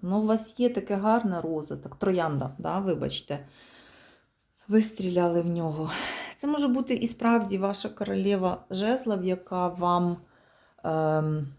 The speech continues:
капала на нерви. Це може бути також і ваші відносини з вашим коханцем, не виходите, хотіли б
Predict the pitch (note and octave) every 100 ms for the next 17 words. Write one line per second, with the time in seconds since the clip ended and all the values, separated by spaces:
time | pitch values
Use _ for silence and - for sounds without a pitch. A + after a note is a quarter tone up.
0 | - F3 E3+ E3+ E3+ E3 E3 E3+ E3 D#3+
1 | D#3+ D#3+ F#3+ G3 A3 A3+ A#3+ A#3+ B3 B3
2 | A#3+ A#3 A#3 A#3 A#3+ A3+ A3 A#3 B3 B3
3 | F#3+ F3 E3+ F#3 F#3 G3 F#3+ F#3+ G3+ A3+
4 | A#3 F#3+ F3 F3 E3+ E3+ F#3 F#3 F#3+ F#3+
5 | F#3 - F#3+ F#3+ A3+ G3